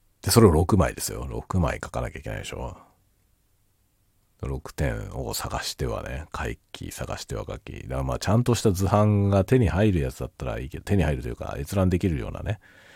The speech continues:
もので、図書館で見て、ね、現物が見れるようなもんであればいいけど、なかなかそうもいかなくてね、すごいちゃんとしたそういう画集には載ってないとか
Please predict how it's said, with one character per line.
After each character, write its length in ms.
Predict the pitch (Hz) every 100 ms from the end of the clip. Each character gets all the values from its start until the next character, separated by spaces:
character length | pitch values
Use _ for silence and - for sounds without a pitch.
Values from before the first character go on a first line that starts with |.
| - - _ _ _ _ _ -
も 140 | 78
の 120 | 80
で、 160 | 64 52
図 120 | -
書 120 | 101
館 200 | 92 87
で 100 | 76
見 120 | 71 80
て、 380 | 65 53 50 - _ _ _ _ - 113 76 - 64
ね、 280 | 87 123 107
現 140 | 71 165
物 220 | 80 87
が 80 | 73
見 120 | 143
れ 140 | 190
る 80 | 113
よ 80 | 65
う 40 |
な 60 | 58
も 120 | 110
ん 20 |
で 80 | -
あ 80 | -
れ 60 |
ば 120 | - -
い 100 | -
い 20 |
け 120 | -
ど、 220 | - - - _ _ _ _ _ _ _ _ _ _ _ -
な 120 | 71
か 80 | 98
な 100 | 104
か 80 | 80
そ 120 | 104
う 60 | 90
も 100 | -
い 40 |
か 120 | -
な 100 | 73
く 100 | -
て 100 | -
ね、 260 | 101 92 - _ _ _ _ _ _ _ _ _ _ - -
す 140 | - -
ご 140 | 104
い 60 | 92
ち 100 | -
ゃ 60 |
ん 80 | 92
と 100 | 95
し 80 | -
た 160 | 101 90
そ 340 | - - 98
う 60 | 90
い 100 | 87
う 60 |
画 120 | 85 85
集 200 | 101 92
に 80 |
は 100 | 80
載 100 | 58
っ 20 | 64
て 220 | - 98
な 120 | 98
い 60 | 85
と 80 |
か 280 | - - -